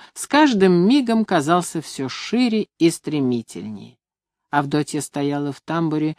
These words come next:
забывшись, охваченная летящим со всех сторон простором. «Гражданочка, поскольку вас сдали на мое попечение, пойдемте в мое купе».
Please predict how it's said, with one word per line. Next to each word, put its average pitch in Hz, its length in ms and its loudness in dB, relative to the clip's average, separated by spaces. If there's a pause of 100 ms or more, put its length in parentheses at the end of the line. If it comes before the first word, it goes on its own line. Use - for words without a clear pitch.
(200)
забывшись, 143 880 -4
охваченная 160 760 -2
летящим 190 680 0
со 156 220 -4
всех 156 300 -6
сторон 139 500 -4
простором. 131 880 -8 (540)
«Гражданочка, 143 920 -2 (220)
поскольку 160 600 2
вас 156 240 4
сдали 147 400 0
на 151 120 0
мое 151 320 0
попечение, 196 800 0 (240)
пойдемте 196 540 4
в 135 40 -6
мое 151 340 0
купе». 127 540 -8